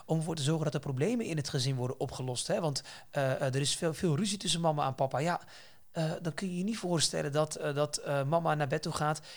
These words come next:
Ik ga naar bed toe 's avonds en ik denk, "Nou, wat is de be-, wat is de beste school voor mijn dochter? En hoe ga ik haar nou, eh, snel helpen leren tellen?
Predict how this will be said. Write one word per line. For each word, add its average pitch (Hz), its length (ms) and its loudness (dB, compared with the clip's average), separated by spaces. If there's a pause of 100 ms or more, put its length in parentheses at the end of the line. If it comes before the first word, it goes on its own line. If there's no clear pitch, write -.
Ik - 120 2
ga - 140 0
naar 147 100 4
bed 226 160 4
toe 156 120 2
's - 100 4
avonds 135 540 0 (320)
en 214 100 -4
ik 233 100 0
denk, 147 200 0
"Nou, 262 200 -4 (460)
wat 196 280 -4
is 165 120 -4
de 160 80 -6
be-, 175 180 -2
wat 196 140 2
is - 100 -4
de - 80 -6
beste 156 240 0
school 156 200 0
voor 143 120 -6
mijn 139 120 -2
dochter? - 380 -8 (240)
En 165 360 2
hoe 156 240 0
ga 196 180 0
ik 175 100 0
haar 156 260 0
nou, 160 380 4 (320)
eh, 143 200 2
snel 185 360 2
helpen 156 300 2
leren 151 380 -2
tellen? 113 380 -4